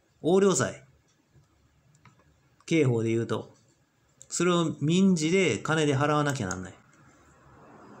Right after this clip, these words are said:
当たり前じゃない。こんな卑怯な方法ばっかり使って。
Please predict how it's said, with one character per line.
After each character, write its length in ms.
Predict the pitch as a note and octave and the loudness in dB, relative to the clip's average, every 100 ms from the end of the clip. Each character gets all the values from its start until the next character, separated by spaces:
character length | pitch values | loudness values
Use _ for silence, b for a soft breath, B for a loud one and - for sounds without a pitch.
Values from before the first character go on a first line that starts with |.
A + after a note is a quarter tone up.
| - - - - - | -20 -20 -20 -20 -12
当 80 | G2 | -8
た 100 | A#2+ | -2
り 60 | C3+ | -2
前 200 | D#3 G#3+ | 0 2
じ 60 | |
ゃ 40 | A#3 | 2
な 120 | A2+ | 0
い。 140 | F#2 - - - | -6 -14 -20 -20
こ 100 | - | -8
ん 60 | A#2+ | -4
な 80 | B2 | -4
卑 180 | - C3+ | -2 -2
怯 40 | |
な 80 | A2 | -2
方 200 | A2 A2+ | -4 -6
法 80 | G#2+ | -6
ば 120 | G2+ | -8
っ 20 | |
か 80 | G2+ | -8
り 80 | F#2 | -10
使 200 | - F2+ | -8 -8
っ 80 | |
て。 220 | - F#2+ | -10 -14